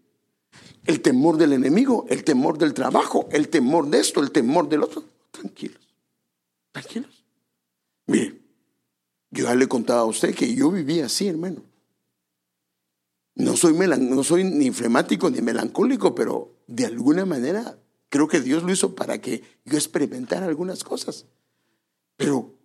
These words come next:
cada vez que ahí con mi jefe, donde yo trabajaba en Guatemala, y yo trabajaba en el departamento técnico, y en el segundo nivel estaba mi jefe, era un nicaragüense. Y cada vez que ellos cerraban la puerta, yo sabía que alguien despedía.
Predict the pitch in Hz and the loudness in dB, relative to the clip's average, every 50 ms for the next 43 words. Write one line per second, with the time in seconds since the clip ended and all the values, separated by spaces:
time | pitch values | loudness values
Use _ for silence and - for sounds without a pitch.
0 | _ _ - - 202 175 202 240 247 185 202 262 294 - - - - - - - | _ _ -2 0 0 2 2 2 2 2 0 0 0 -2 -2 -2 -4 -4 -4 -6
1 | - - - - 117 120 120 120 - - 233 220 180 - - 185 190 185 - 117 | -10 -18 -10 -6 -4 -4 -4 -2 -2 -2 -2 0 -2 0 0 0 0 0 -2 -6
2 | - - _ _ _ _ _ _ _ _ _ _ _ _ _ _ _ _ _ _ | -8 -12 _ _ _ _ _ _ _ _ _ _ _ _ _ _ _ _ _ _
3 | _ _ _ 127 120 113 131 131 147 180 185 175 180 156 160 190 202 180 160 131 | _ _ _ -6 0 4 4 4 4 4 2 2 0 0 0 0 0 0 0 0
4 | - - 117 120 120 110 98 - - - _ _ _ _ - 92 113 135 - - | 0 0 2 2 2 0 -2 -6 -12 -20 _ _ _ _ -6 0 0 0 2 2
5 | 170 160 135 131 147 160 175 147 120 117 - - - - - 117 123 147 143 - | 0 0 0 0 0 0 2 0 0 -2 -4 -6 -6 -2 -2 0 0 0 0 0
6 | 156 180 196 - - - - - _ _ _ _ _ _ _ _ _ _ _ _ | -2 -2 -2 -6 -8 -12 -14 -14 _ _ _ _ _ _ _ _ _ _ _ _
7 | _ _ _ _ - - 127 127 120 - 127 120 135 156 180 170 147 139 151 180 | _ _ _ _ -2 -2 0 0 0 0 0 2 2 2 2 2 4 4 4 2
8 | 185 - - 143 139 160 165 147 127 - - 170 202 160 135 - 123 139 143 147 | 2 2 0 0 0 0 -2 -2 -4 -2 -2 -4 -2 -2 -2 0 2 4 4 2
9 | 143 - - - - - 131 165 165 - - - - - _ _ _ _ _ _ | 2 2 -2 -2 -2 0 0 0 0 -2 -6 -8 -10 -14 _ _ _ _ _ _
10 | _ _ _ _ _ _ - - - 135 156 175 170 202 196 - - 185 214 226 | _ _ _ _ _ _ -14 -6 -2 0 0 2 2 0 0 2 0 0 0 0
11 | - - 123 - 151 170 226 233 214 - - - - - - - - - - - | 0 0 0 0 -2 -2 -2 -4 -6 -4 -2 -4 -4 -2 -2 -6 -6 -6 -8 -6
12 | 214 117 - - 131 131 143 139 131 - 117 110 113 131 127 113 117 110 - - | -4 -4 -2 -2 0 0 0 -2 0 -2 -4 -4 -2 -2 -2 -4 -4 -8 -8 -8
13 | 107 110 107 - - | -4 -4 -4 -6 -6